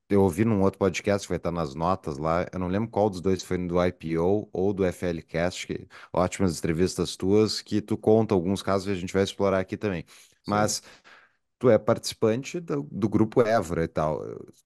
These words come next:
Speaker 1: Conta pra nós, pra nossa audiência, quem não sabe o que é Évora, como é que ela surgiu e, né, enfim, porque o teu pai foi o empreendedor ali que começou e depois a, a liderança passou pra ti. Como é que foi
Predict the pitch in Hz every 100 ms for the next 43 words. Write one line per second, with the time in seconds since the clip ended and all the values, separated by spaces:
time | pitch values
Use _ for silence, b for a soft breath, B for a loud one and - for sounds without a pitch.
0 | _ 127 175 196 160 123 104 120 95 104
1 | 104 110 87 107 113 120 139 151 123 -
2 | 113 123 107 92 - 87 80 87 104 104
3 | 85 - 101 110 113 98 - 98 80 85
4 | 123 135 98 _ _ _ - 104 104 104
5 | 101 90 82 107 104 _ _ _ _ _
6 | 117 107 110 101 B - 101 123 123 151
7 | 156 139 131 160 180 _ _ _ - 135
8 | 143 156 156 147 156 147 123 139 131 113
9 | 120 135 135 - 143 147 151 - 135 110
10 | 85 87 87 - 101 98 107 - - 104
11 | 101 104 101 - - 104 104 - 110 113
12 | B B B B - 123 139 160 160 -
13 | 143 156 143